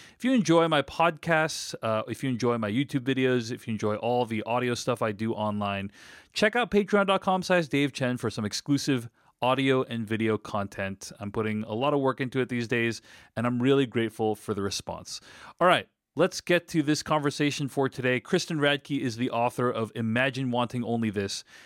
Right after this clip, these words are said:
and she's the current art director of The Verge dot com, one of my most read websites.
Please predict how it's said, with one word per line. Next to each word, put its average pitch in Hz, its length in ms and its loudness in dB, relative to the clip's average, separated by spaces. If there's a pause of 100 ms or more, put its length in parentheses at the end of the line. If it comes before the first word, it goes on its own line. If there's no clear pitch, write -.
and 117 120 -2
she's 147 180 2
the 135 120 2
current 233 360 0 (100)
art 208 220 2
director 113 540 0
of 120 220 -2
The 110 100 2
Verge 131 440 2
dot 143 220 2
com, 98 460 -4
one 113 180 -4
of 107 100 -4
my 107 160 -2
most 110 400 -4
read 110 180 -2
websites. 98 600 -8